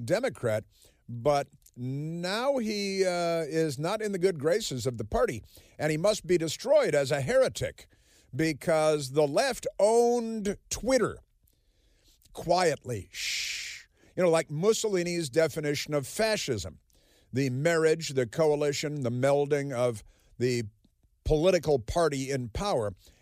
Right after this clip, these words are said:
and industry. And the most important industry today is the information industry. They don't need tanks and locomotives and airplanes. They need to control the flow of information.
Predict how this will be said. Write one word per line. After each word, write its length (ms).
and 480
industry. 520
And 100
the 40
most 240
important 420
industry 480
today 460
is 320
the 160
information 640
industry. 440
They 100
don't 160
need 320
tanks 500
and 140
locomotives 720
and 100
airplanes. 720
They 160
need 260
to 80
control 640
the 140
flow 400
of 120
information. 720